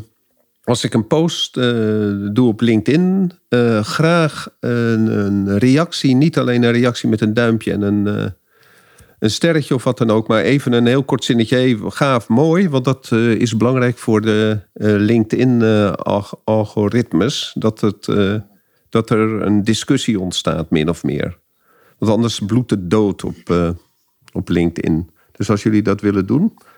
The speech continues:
graag. Eh, vandaag is de ochtendpost met, eh, Alexandra. "Een dag niet gelachen is een dag niet geleefd." Dus, eh, schrijf er allemaal even een positief stukje onder.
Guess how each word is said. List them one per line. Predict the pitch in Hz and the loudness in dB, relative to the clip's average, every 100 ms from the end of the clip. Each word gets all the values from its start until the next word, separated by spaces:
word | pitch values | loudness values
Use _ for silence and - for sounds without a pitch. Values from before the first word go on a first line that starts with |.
| _ _ - - - _ | _ _ -20 -20 -20 _
graag. | - - 107 101 175 220 - - - | -6 -2 0 0 0 -2 -6 -12 -12
Eh, | - 233 - - - | -12 -12 -14 -10 -8
vandaag | - 143 175 151 | -2 0 2 0
is | 151 - | -2 -2
de | 143 139 131 127 | 0 0 0 0
ochtendpost | - - 135 - 123 117 | -2 -2 -2 0 0 0
met, | 117 - | -4 -2
eh, | 107 107 107 | 0 0 -2
Alexandra. | 110 135 117 - 160 175 180 180 | -2 -2 -2 -2 0 2 2 2
"Een | 131 | 2
dag | 139 135 | 0 0
niet | 135 131 - - _ _ _ - - _ - | 0 -2 -4 -20 _ _ _ -20 -20 _ -6
gelachen | - 139 127 113 117 127 | 0 0 0 -2 -2 -2
is | 117 | 0
een | 110 | 2
dag | 120 117 | 2 0
niet | 113 101 | -2 -2
geleefd." | - 104 143 240 - - - 139 | 0 2 2 2 -2 -6 -6 -2
Dus, | 131 - | -2 0
eh, | 139 131 135 _ _ _ _ - | 0 0 -2 _ _ _ _ -12
schrijf | - 196 170 - | -2 0 0 0
er | |
allemaal | 143 143 | 0 2
even | 135 131 127 | 2 0 -2
een | |
positief | 135 131 - 123 | -2 -4 -2 -4
stukje | - 90 - - | -2 -4 -4 -6
onder. | 69 80 | -4 -6